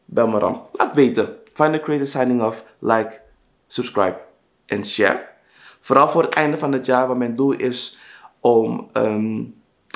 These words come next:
naar de tweeduizend abonnees te gaan. Het is een doel wat ik heb uitgestippeld en ik hoop het voor het eind van het jaar toch echt te halen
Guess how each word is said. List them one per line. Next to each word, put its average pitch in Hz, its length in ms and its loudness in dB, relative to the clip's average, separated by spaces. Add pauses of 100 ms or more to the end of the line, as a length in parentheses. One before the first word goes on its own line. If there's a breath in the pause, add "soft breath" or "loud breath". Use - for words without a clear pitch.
(140)
naar 113 180 0
de 104 140 -2
tweeduizend 104 600 -2
abonnees 104 400 -4
te - 80 -12
gaan. - 240 -8
Het - 140 -14
is - 100 -12
een 101 140 -6
doel 117 340 2 (640 loud breath)
wat - 140 -6
ik 107 80 -4
heb - 120 -6
uitgestippeld 123 640 -2
en 107 60 -2
ik 104 60 -4
hoop 139 240 2
het 156 200 -4
voor - 200 -4
het - 140 -8
eind 131 240 0
van 123 140 -6
het 123 140 -4
jaar 123 200 -2
toch - 220 -12
echt - 320 -8
te 127 60 -8
halen 117 400 -4